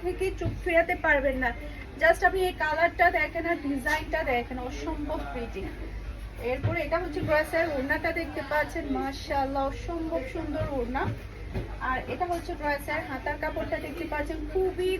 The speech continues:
গর্জিয়াসের মধ্যে হাতার কাপড়টা পেয়ে যাচ্ছেন, খুবই লাক্সারি, একদমই রিজনেবল প্রাইসের মধ্যে এবারে ঈদের সেরা কালেকশন পাচ্ছেন। আর এটা হচ্ছে ফুল ড্রেসের লুক দেখতে পাচ্ছেন। এটা যার ভালো লাগবে দ্রুত অর্ডারটা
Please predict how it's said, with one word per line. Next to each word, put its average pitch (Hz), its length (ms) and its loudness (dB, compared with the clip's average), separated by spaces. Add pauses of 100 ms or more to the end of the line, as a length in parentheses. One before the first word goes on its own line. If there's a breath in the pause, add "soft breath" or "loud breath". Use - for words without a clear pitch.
গর্জিয়াসের 302 800 4
মধ্যে 311 280 4
হাতার 285 320 4
কাপড়টা 302 360 4 (100)
পেয়ে 262 240 6
যাচ্ছেন, 254 260 8 (100)
খুবই 330 240 4 (120)
লাক্সারি, 247 400 4 (540 loud breath)
একদমই 311 480 6 (100)
রিজনেবল 339 520 2
প্রাইসের 330 460 2
মধ্যে 302 200 -4 (160)
এবারে 285 260 0 (140)
ঈদের 311 260 -4
সেরা 320 240 2 (100)
কালেকশন 254 400 -2 (100)
পাচ্ছেন। 269 340 -2 (480 loud breath)
আর 254 140 4
এটা 339 180 2
হচ্ছে 349 260 -2
ফুল 330 160 -4
ড্রেসের 320 400 0
লুক 370 140 -2 (100)
দেখতে 339 280 -4
পাচ্ছেন। 294 340 2 (120)
এটা 247 140 2 (100)
যার 262 180 4 (140)
ভালো 285 260 0
লাগবে 262 260 -2 (580 loud breath)
দ্রুত 349 280 0
অর্ডারটা 285 300 4